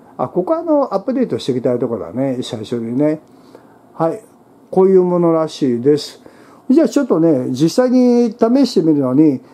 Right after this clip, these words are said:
じゃああの、上から見下ろしで行ってみましょう。ね。充電はここにね、こうしっ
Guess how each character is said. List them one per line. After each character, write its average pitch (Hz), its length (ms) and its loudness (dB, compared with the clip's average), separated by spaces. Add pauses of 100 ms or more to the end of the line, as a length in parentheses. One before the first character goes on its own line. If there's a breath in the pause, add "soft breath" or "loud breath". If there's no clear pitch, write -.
(120)
じ 247 140 4
ゃ - 20 2
あ 185 40 2
あ - 20 -4
の、 131 120 -2
上 196 140 4
か 247 140 0
ら 240 120 2
見 233 120 2
下 233 80 4
ろ 226 100 4
し 214 160 -6
で 202 320 0
行 175 140 -4
っ - 40 -20
て 185 120 2
み 180 100 2
ま 175 160 2
し 165 120 -4
ょ 131 240 0 (220)
う。 123 40 -10
ね。 127 240 -4 (500 loud breath)
充 247 380 0
電 269 200 2
は 247 160 0
こ - 200 -20
こ 226 120 -2
に 214 140 0
ね、 214 100 0
こ 165 140 -2
う - 20 4
し 160 140 -6
っ 151 40 -10